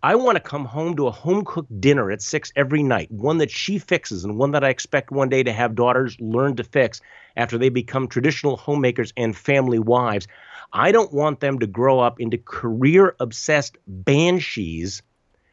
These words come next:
who forego home life and children and the happiness of family to become nail-biting, manophobic, hell-bent feminist she-devils who shriek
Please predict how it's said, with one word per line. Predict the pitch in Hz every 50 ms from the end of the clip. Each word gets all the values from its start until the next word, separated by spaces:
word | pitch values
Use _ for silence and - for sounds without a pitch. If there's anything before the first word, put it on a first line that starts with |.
| _ _ _ _ _
who | 147 143
forego | 131 - 151 147 131 139 160 190 233 247
home | 185 180 196 190 180
life | 165 156 160 156 -
and | 165 151
children | 131 - - 165 151 147 147
and | 143 135 135
the | 117
happiness | 131 143 - - 139 135 131 127 -
of | 135 117
family | - 135 135 135 135 135
to | 127 123
become | 113 131 123 - - 131 135 143 - -
nail-biting, | 120 117 117 123 131 143 160 180 190 208 208 170 139 127 147 147 165 160 170 170 156 131
manophobic, | 107 107 110 123 135 151 160 160 147 - _ - 170 160 156 143 156 151 -
hell-bent | _ - - 160 165 151 127 113 147 147 143 143 -
feminist | - _ - 151 151 151 156 151 147 135 - - - - -
she-devils | - - - - 226 220 185 151 127 123 123 135 139 131 - - _ _ _ _ _ - - - _ _ _
who | - 160 165 156
shriek | - - - - - - 247 277 240 - - - -